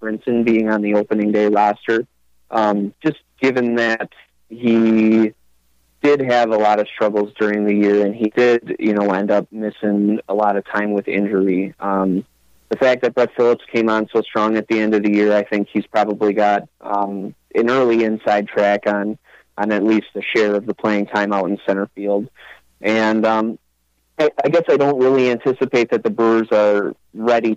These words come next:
to give up on, on Keon Broxton yet. And, um, you know, Broxton's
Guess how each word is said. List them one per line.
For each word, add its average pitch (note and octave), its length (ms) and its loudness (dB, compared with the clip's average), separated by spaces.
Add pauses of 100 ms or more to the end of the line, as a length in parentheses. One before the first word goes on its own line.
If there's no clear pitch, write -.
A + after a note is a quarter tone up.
to A2+ 60 -4
give G#2 280 0
up G#2+ 220 0
on, G#2 440 -2
on G#2+ 200 -6 (120)
Keon G2+ 300 0
Broxton G#2 560 -2
yet. G2+ 360 -2
And, G#2 260 -2 (480)
um, G#2 560 -2
you C3 120 0
know, B2+ 200 2
Broxton's C3 920 -2